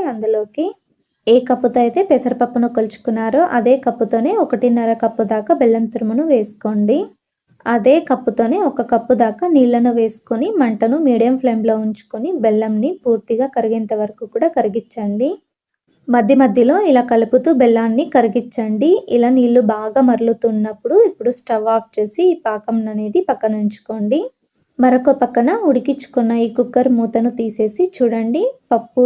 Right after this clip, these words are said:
ఇంకా సగ్గుబియ్యం రెండు కూడా మెత్తగా ఉడికాయి కదండి. ఇలా మెత్తగా ఉడికించుకోవాలి,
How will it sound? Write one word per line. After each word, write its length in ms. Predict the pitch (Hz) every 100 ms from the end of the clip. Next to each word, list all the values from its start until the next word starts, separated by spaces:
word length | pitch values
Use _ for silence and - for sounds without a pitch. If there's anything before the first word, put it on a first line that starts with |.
| 247
ఇంకా 280 | 226 226 254
సగ్గుబియ్యం 640 | 247 202 226 214 233 240
రెండు 300 | 226 214 240
కూడా 240 | 240 233 277
మెత్తగా 500 | 254 247 - 226 247
ఉడికాయి 380 | 240 220 233 220
కదండి. 420 | 226 220 220 302 -
ఇలా 220 | 233 247
మెత్తగా 460 | 247 247 - 226 254
ఉడికించుకోవాలి, 840 | 214 214 233 - 226 220 220